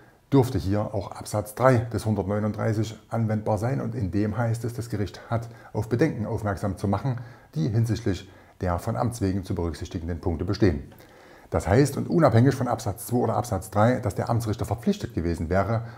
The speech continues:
auf seine, wenn auch fehlerhafte, Rechtsauffassung hinzuweisen. Er konnte also nicht nach eigenem Gusto hinweisen,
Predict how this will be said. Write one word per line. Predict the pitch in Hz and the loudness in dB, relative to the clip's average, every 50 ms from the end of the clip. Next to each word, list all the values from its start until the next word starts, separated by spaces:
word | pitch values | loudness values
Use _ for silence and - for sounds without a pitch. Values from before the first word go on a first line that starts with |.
| - - | -8 -4
auf | - 92 82 | -2 -2 2
seine, | - 98 92 107 113 120 120 117 117 | 2 4 4 6 6 4 4 2 -2
wenn | 82 - - | -4 -8 -8
auch | - - - | -12 -16 -6
fehlerhafte, | - - 107 101 98 85 98 92 - - 98 92 - - - - | 0 2 2 4 4 2 0 -2 -2 -2 -4 -4 -6 -10 -4 -2
Rechtsauffassung | 90 85 - - - 101 90 85 90 87 - - 92 101 92 - - - _ | 0 0 0 -2 -6 -8 -6 -6 -6 -6 -4 -4 -4 -4 -6 -8 -14 -12 _
hinzuweisen. | - 180 165 - 107 82 80 80 82 - - - - - - - - - - | 0 0 2 2 2 0 0 -2 -4 -8 -14 -16 -18 -20 -20 -20 -20 -4 -4
Er | 104 95 | -2 0
konnte | - 123 113 110 | 0 0 0 2
also | 120 113 101 113 113 107 | 2 2 2 2 2 4
nicht | 127 151 131 - - - - | 4 4 4 4 0 -4 -6
nach | 85 85 - | -8 -4 0
eigenem | - 117 98 95 90 90 | 2 2 4 4 2 4
Gusto | 87 113 104 - - 117 | 4 4 4 6 4 4
hinweisen, | 98 117 117 110 113 117 117 113 127 131 113 | 6 6 6 4 4 2 2 0 0 -2 -4